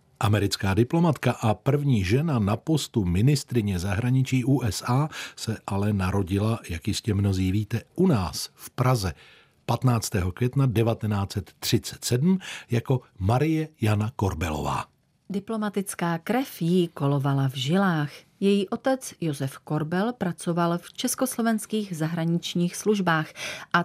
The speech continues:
Speaker 2: tak měla celá rodina neustále připravené kufry ke stěhování.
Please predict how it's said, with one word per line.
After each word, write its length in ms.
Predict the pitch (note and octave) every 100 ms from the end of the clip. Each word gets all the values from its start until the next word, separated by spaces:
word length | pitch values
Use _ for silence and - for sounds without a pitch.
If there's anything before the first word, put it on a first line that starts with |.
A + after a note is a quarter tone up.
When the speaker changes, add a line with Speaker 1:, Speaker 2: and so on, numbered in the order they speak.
| -
Speaker 2:
tak 300 | C4 D#4 -
měla 380 | G3+ G3 F3+ D#3+
celá 440 | - - C4 A#3+ E3
rodina 460 | F3 F3+ F#3 F3+
neustále 800 | F3 E3 - D#3 - - D#3 F3+
připravené 680 | G#3 - D#3 E3 D#3+ D3+ C3+ -
kufry 420 | F3+ - D#3+ D3+
ke 120 | - C#3+
stěhování. 760 | - C#3+ C#3+ C#3+ C#3+ C#3 C3+